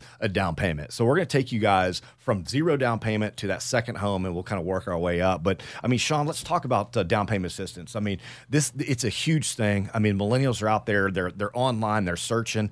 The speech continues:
they call us, and there's so many options out there that I think,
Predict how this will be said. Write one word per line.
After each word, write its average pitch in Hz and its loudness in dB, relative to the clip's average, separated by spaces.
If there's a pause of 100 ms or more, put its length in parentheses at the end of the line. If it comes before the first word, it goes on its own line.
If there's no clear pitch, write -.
(240)
they 120 4
call 120 0
us, 104 -2
and 90 -2 (260)
there's 117 2
so 156 4
many 170 2
options 107 -2
out 90 2
there 92 2
that 90 0
I 101 2
think, - -2